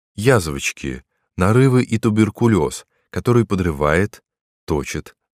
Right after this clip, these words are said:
заражает. Я ясно вижу и понимаю попытки сделать так,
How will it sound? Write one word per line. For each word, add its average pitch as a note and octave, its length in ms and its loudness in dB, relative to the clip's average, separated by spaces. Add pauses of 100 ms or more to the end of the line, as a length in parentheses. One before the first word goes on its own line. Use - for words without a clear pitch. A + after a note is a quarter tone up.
заражает. D#2+ 800 -4 (480)
Я G#2+ 200 0
ясно A#2 380 2
вижу A2+ 380 2
и A2+ 160 -4
понимаю G#2 760 0 (340)
попытки A2 480 -2
сделать F#2 460 0
так, D3+ 300 -2